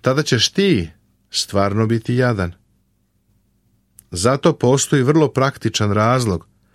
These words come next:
zbog kojeg ne treba da se raduješ kada tvoj neprijatelj padne. Nemoj se žestiti radi nevaljalaca,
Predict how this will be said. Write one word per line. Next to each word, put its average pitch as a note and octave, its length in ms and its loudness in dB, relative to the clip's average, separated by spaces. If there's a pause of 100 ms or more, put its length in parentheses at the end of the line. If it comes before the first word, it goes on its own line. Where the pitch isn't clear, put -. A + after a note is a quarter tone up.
(420)
zbog G2+ 240 -2
kojeg D#3 300 2
ne D3+ 200 2
treba D#3+ 220 0
da A#2+ 120 2
se G#2 160 -2
raduješ B2+ 440 0
kada F#2+ 240 -4
tvoj A2 520 -2
neprijatelj F2+ 680 -6
padne. E2+ 480 -4 (2500)
Nemoj C#3+ 380 4
se G2+ 180 -4
žestiti G#2+ 540 -2
radi G2+ 220 0
nevaljalaca, G#2+ 880 0